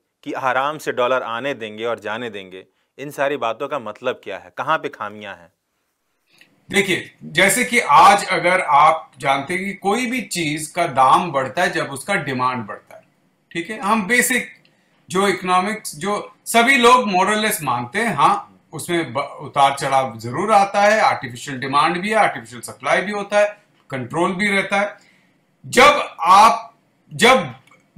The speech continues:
Speaker 2: सोचिए कि हमारे देश में stock market बहुत अच्छा कर रहा हो, तो क्या होता है कि बाहर के जो, अ, investor हैं, foreign investor हैं, वो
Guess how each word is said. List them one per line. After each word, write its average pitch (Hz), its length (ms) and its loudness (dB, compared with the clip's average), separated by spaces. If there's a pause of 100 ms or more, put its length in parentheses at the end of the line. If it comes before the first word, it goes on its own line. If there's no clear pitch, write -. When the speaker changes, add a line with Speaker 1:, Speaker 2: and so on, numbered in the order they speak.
(140)
Speaker 2:
सोचिए 180 360 -4
कि 214 120 -2
हमारे 180 360 4
देश 170 280 -2
में 180 80 -6
stock 156 380 -2
market 139 420 -6
बहुत 127 200 -4
अच्छा 123 240 -14
कर 120 140 -16
रहा - 180 -18
हो, - 100 -20 (360)
तो 143 80 -10
क्या 156 160 2
होता 160 240 2
है 180 100 -2
कि 175 120 -8
बाहर 135 340 0
के 160 260 -8
जो, 135 380 -8 (340)
अ, 117 80 -8 (500)
investor 135 440 -8
हैं, 104 300 -12 (100)
foreign 156 280 -4
investor 131 540 -8
हैं, 156 120 -8
वो 139 260 -8